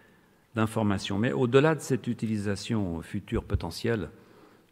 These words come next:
l'A D N est lui-même une source de nombreuses mémoires de nature, euh, différente et qui s'intègrent dans des référentiels temporels, euh, multiples. Et comme, euh,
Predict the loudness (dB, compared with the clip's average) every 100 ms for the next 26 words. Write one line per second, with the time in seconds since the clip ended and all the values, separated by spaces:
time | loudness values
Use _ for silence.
0 | _ -18 -6 2 4 6 8 8 8 8
1 | 8 8 6 4 0 0 0 2 2 4
2 | 2 2 2 2 0 -2 -4 -2 -4 -6
3 | -8 -8 -6 -8 -8 -8 -6 -4 -6 -8
4 | -20 -20 _ _ _ _ _ _ -8 -8
5 | -6 -2 0 2 2 2 2 0 0 -2
6 | -4 -4 -2 -2 -2 -4 -4 -4 -4 -2
7 | -2 0 0 0 -2 0 0 0 -4 -6
8 | -4 0 0 2 0 0